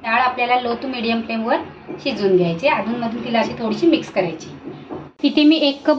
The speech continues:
गूळ घेतलेला आहे, म्हणजे पाव किलोला थोडासा कमी असा गूळ आहे. तुमचे जर गरे जर पचपचीत असतील ना, तर तुम्ही पूर्ण पाव किलो घ्यायचा आहे. माझे गरे गोड आहेत म्हणून मी इथे पाव किलोला थोडासा कमी असा गूळ घेतलेला आहे.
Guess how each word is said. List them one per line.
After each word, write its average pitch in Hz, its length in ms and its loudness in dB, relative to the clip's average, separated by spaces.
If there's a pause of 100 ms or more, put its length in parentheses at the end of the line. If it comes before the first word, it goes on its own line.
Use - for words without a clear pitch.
गूळ 277 140 6
घेतलेला 233 360 4
आहे, 233 100 4
म्हणजे 254 220 4
पाव 226 280 4
किलोला 247 360 2
थोडासा 233 360 4
कमी 226 300 4
असा 226 160 2
गूळ 247 220 6
आहे. 185 280 0 (1200)
तुमचे 294 220 2
जर 311 160 4
गरे 277 280 4
जर 285 200 2
पचपचीत 262 420 2
असतील 247 300 2
ना, 254 120 4
तर 330 60 2
तुम्ही 285 200 6
पूर्ण 262 240 4
पाव 233 260 4
किलो 226 180 2
घ्यायचा 202 280 4
आहे. 226 300 2 (320)
माझे 262 160 2
गरे 285 240 4
गोड 277 220 4
आहेत 240 240 2
म्हणून 269 180 6
मी 254 80 4
इथे 285 240 2 (360)
पाव 254 220 4
किलोला 269 240 4 (100)
थोडासा 240 360 4
कमी 247 260 2
असा 233 160 2
गूळ 285 200 6
घेतलेला 202 360 4
आहे. 196 260 2